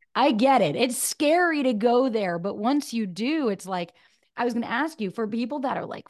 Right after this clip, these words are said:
fucking terrified, they, they just don't know where to start. What do you recommend for people? Because for me, it was, like, meditation and, uh, and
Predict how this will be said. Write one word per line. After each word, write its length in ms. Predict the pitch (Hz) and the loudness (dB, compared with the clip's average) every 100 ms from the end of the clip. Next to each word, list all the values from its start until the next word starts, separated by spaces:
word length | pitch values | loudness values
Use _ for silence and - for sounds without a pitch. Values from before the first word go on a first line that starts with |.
| - | -20
fucking 280 | - - 202 | -18 -10 -10
terrified, 580 | - 170 196 - 175 | -10 -10 -8 -8 -8
they, 180 | 220 - - | -10 -12 -8
they 180 | 254 220 | -2 0
just 160 | 220 - | 0 0
don't 100 | 220 | 0
know 80 | |
where 100 | 196 | 0
to 60 | 185 | -2
start. 380 | - 196 180 - | -2 -2 -4 -4
What 180 | 185 269 | -4 -2
do 60 | |
you 180 | 349 277 | 0 -2
recommend 440 | 254 - 151 139 147 | -4 -6 -6 -6 -6
for 100 | 165 | -8
people? 500 | - 170 156 147 - | -6 -4 -2 -4 -2
Because 180 | 220 254 | 0 2
for 100 | 226 | 2
me, 140 | 311 | 2
it 80 | 214 | 0
was, 140 | 160 | -2
like, 260 | 151 147 - | -4 -6 -4
meditation 480 | 202 220 214 - 180 | -4 0 0 0 -2
and, 160 | 151 | 0
uh, 40 | 220 | 2
and 420 | 202 180 156 | 2 2 0